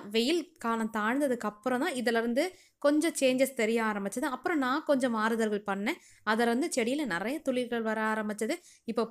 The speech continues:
பார்க்குற அளவுக்கு நல்ல புஷ்ஷியா அடர்த்தியாவே வளர்ந்துருக்கு. அதுக்கு என்ன காரணம் அப்படின்றத இந்த வீடியோலயே பார்க்கலாம். நம்ம எவ்வளோ ரோஜா செடி வாங்குறோம் முப்பது ரூபான்னு சொல்லிட்டு, அந்த செடிங்கள் அந்த ஒரு மாசம் தாங்கறதே பெரிய விஷயம். சில செடிங்கள் நம்ம காப்பாத்தி கொண்டு வரலாம். ஒரு சில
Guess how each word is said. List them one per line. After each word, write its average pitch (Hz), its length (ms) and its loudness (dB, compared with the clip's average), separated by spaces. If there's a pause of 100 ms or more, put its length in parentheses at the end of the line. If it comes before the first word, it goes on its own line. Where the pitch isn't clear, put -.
பார்க்குற 269 400 0
அளவுக்கு 214 400 -2
நல்ல 254 360 0
புஷ்ஷியா 247 500 -4
அடர்த்தியாவே 247 560 -2
வளர்ந்துருக்கு. 208 520 -2 (340)
அதுக்கு 226 300 -2
என்ன 294 260 0
காரணம் 226 260 0
அப்படின்றத 202 420 -4
இந்த 285 160 -4
வீடியோலயே 214 400 0
பார்க்கலாம். 202 440 -4 (920)
நம்ம 294 180 8 (100)
எவ்வளோ 285 220 6 (100)
ரோஜா 277 260 8
செடி 254 240 6
வாங்குறோம் 220 420 -2
முப்பது 247 340 2
ரூபான்னு 247 240 0
சொல்லிட்டு, 202 340 -2 (340)
அந்த 240 200 4
செடிங்கள் 277 420 4
அந்த 214 140 0 (120)
ஒரு 277 160 6
மாசம் 294 360 2
தாங்கறதே 220 480 -2
பெரிய 214 220 2
விஷயம். 226 340 -2
சில 269 260 0
செடிங்கள் 269 340 0 (280)
நம்ம 233 140 0 (120)
காப்பாத்தி 226 400 0
கொண்டு 208 300 0
வரலாம். 226 280 0
ஒரு 233 160 2
சில 247 140 0